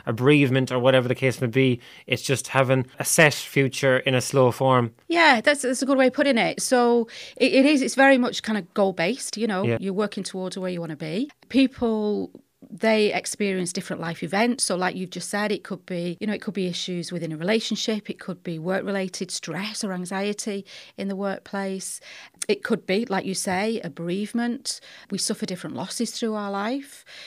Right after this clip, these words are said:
Speaker 2: So at those kind of times, it's helpful to break things down, you know, into a manageable process rather than look too far ahead into the future. It's like, what's going on right now?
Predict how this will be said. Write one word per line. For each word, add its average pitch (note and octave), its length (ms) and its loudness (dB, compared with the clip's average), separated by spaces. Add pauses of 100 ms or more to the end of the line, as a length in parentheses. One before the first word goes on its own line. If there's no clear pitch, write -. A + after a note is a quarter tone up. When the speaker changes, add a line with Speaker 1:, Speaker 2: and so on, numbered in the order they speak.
(120)
Speaker 2:
So A#3 600 0
at A3 140 -4
those B3+ 220 4
kind B3 200 -4
of G#3+ 80 -4
times, A3 840 -4
it's - 180 -6
helpful G#3 480 0
to F#3 520 -2 (200)
break C4+ 260 4
things G#3 260 -2
down, E3 380 -4 (100)
you G3+ 100 -6
know, F#3 140 -2
into F3+ 920 -2
a G3 60 0
manageable G3 440 0
process - 800 -6 (200)
rather G3+ 300 2
than F#3 100 -4
look F#3 160 -6
too B3+ 200 0
far F3 280 -4
ahead E3 220 -8
into E3 200 -8
the D#3 100 -14
future. - 420 -12
It's - 140 -12
like, F3 180 -10
what's - 160 -6
going C4 180 -2
on A3 120 -4
right G3+ 180 -6
now? - 240 -10